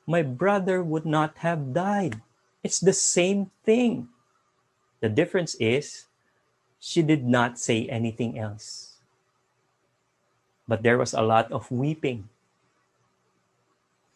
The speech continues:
You know that saying that less is more?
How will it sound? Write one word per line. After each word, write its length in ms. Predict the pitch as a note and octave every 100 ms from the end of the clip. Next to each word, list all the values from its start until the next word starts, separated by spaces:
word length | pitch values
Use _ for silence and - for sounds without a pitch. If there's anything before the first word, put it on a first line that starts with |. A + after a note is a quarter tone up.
| - -
You 140 | C#3
know 120 | F#3 F3
that 160 | E3+
saying 500 | - D#3 C#3 C#3 C3+ A2+
that 160 | A2
less 400 | A2+ G#2+ A#2+ A#2+ -
is 160 | B2 -
more? 560 | A#2+ A2 A#2 C#3 D3